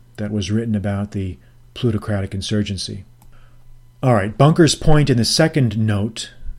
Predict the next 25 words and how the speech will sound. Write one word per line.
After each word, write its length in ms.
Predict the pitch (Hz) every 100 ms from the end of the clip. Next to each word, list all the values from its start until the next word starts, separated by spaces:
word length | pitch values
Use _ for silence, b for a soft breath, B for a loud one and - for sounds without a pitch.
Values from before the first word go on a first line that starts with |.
| -
to 140 | 113
the 300 | 95 95 92 - -
plutocratic 680 | 113 101 95 107 101 104
insurgency 800 | 95 - 98 92 98 - 107 110 b b b b b b b b - -
is 500 | 110 107 110 110 -
that 440 | 113 113 120 - - b b
sixty-nine 680 | - - 208 - 196 175 175
percent 400 | 160 139 151 139
of 100 | 131
Americans 500 | 123 123 120 117 110
don't 280 | - 135 196
even 240 | 175 160
have 320 | 127 123 131 131
a 100 | 127
thousand 560 | - 135 135 139 139
dollars 460 | 127 117 117 117 107
in 80 | 107
savings. 720 | - 120 113 98 98 - - - b b b
Think 160 | 185 175
about 220 | 113 104
that. 280 | 98 92 - b b b b b b -
Everyone, 640 | 156 170 180 165 170 175 - - - -
the 100 | 113
vast 320 | 127 147 -
majority 640 | 139 113 131 120 104 104